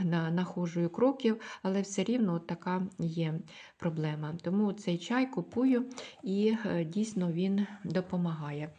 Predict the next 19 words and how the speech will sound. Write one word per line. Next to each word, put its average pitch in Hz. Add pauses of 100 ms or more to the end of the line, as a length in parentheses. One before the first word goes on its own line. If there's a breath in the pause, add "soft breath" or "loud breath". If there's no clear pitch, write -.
(400 loud breath)
От, 160
е, 170
заварила, 202
зараз 170
поп'ю -
цей 170
чай, 277 (520 loud breath)
і 254 (180)
в 185
мене 190
в 185
планах, 240 (1900)
е, 165
як 170
то 180
кажуть, 190 (400 loud breath)
гриб-, 180
е, 190
грибна, 214